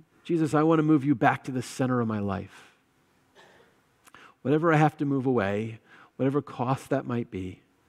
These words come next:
Jesus, I want you at the center."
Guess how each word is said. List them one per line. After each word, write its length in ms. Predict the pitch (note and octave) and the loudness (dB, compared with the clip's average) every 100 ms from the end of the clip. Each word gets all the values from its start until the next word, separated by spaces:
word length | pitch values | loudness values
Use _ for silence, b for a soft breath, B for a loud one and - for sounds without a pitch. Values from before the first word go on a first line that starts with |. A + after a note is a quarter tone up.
| _ _ _ _ _ _ _ _ _ | _ _ _ _ _ _ _ _ _
Jesus, 260 | B2+ A#2+ | -6 -2
I 80 | B2+ | -2
want 280 | B2+ C3+ B2+ | 0 -2 -2
you 120 | C3+ | -2
at 100 | A#2 | -4
the 60 | G#2+ | -8
center." 440 | - G2+ F2+ F#2+ | -12 -12 -12 -16